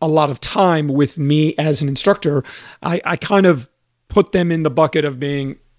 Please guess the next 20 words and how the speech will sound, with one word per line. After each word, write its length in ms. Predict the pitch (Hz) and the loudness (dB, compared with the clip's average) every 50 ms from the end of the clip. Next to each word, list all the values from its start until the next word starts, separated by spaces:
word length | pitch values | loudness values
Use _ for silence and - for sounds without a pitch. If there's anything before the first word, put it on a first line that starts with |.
| _ _ _ - | _ _ _ -12
you 100 | 160 147 | -10 -10
know, 80 | 143 | -6
serious 460 | 131 - - - 190 165 160 143 - | -2 -2 0 0 0 0 -2 -2 -4
about 380 | 170 143 147 147 139 - - - | -4 -2 -2 -2 -2 -4 -6 -6
what 200 | 196 185 156 - | -4 -2 -2 0
they 100 | - 160 | 0 0
wanna 260 | 156 147 151 147 143 135 | 2 2 2 2 2 0
try 180 | - - 156 | -2 -4 -4
and 100 | 151 143 | -2 -4
accomplish 500 | 143 - 151 151 143 - 160 147 - - - - - - - - _ _ - | -2 -2 -2 -2 2 2 2 2 2 0 -6 -12 -20 -20 -20 -20 _ _ -4
and 180 | 185 156 147 | -2 0 2
what 160 | 143 147 139 | 2 2 2
they're 100 | - 156 | 0 -2
trying 260 | 131 - 165 151 139 139 | -4 -4 -4 -4 -4 -4
to 60 | 135 | -4
do 200 | 123 143 139 135 | -2 0 0 2
with 120 | 135 131 | 2 0
their 120 | - 139 123 | 0 0 2
golf 260 | 131 143 143 143 - | 2 2 2 2 0
game. 240 | - - - - | -4 -8 -10 -10